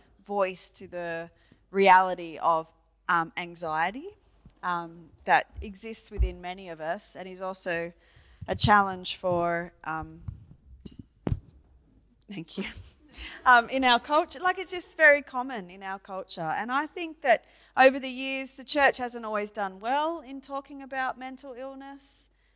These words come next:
um, and mental health. Um, often we've just not talked about it. Perhaps we've spiritualized it. And I just think it's really important to have the conversation, um, in, in community and in church. So that's what we're gonna be doing tonight. You're not gonna leave,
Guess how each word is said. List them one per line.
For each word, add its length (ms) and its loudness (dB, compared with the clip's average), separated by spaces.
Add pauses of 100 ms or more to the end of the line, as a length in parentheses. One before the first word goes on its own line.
(140)
um, 340 0
and 140 -14
mental 300 -8
health. 600 -2 (500)
Um, 360 -8
often 400 -12
we've 180 -12
just 260 -8
not 300 -4
talked 320 -12
about 340 -6
it. 280 -10
Perhaps 340 -10
we've 100 -14
spiritualized 1000 -8
it. 220 -10 (520)
And 80 2
I 80 6
just 160 0
think 220 -4
it's 240 -10
really 280 -6
important 680 -4
to 100 -12
have 260 -8
the 60 -18
conversation, 920 -12 (580)
um, 320 -6 (260)
in, 320 -12 (140)
in 160 -14
community 520 -14
and 120 -10
in 100 -14
church. 240 -6
So 80 -6
that's 140 -2
what 120 -4
we're 80 -8
gonna 160 0
be 120 -10
doing 320 -10
tonight. 420 -4
You're 100 -6
not 160 -10
gonna 240 -8
leave, 300 -12